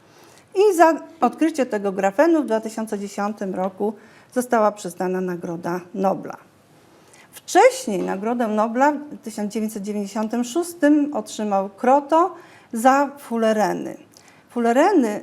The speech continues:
mają hybrydyzację podobną jak grafit S P dwa, ale zupełnie inną strukturę. To w zasadzie są struktury molekularne,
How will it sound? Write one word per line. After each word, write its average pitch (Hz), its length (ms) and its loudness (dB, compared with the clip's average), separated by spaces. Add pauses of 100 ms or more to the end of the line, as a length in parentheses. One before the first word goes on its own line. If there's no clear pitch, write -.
mają 285 460 2
hybrydyzację 247 600 -2
podobną 240 500 -2
jak 202 140 -6
grafit 208 440 -6
S 190 140 -12
P 180 140 -6
dwa, 180 300 -4
ale 190 200 -8
zupełnie 269 580 2
inną 190 300 -6
strukturę. 185 600 -14 (100)
To 262 100 -8
w 240 60 -8
zasadzie 269 440 -2
są 233 160 -6
struktury 220 560 -8 (100)
molekularne, 220 880 0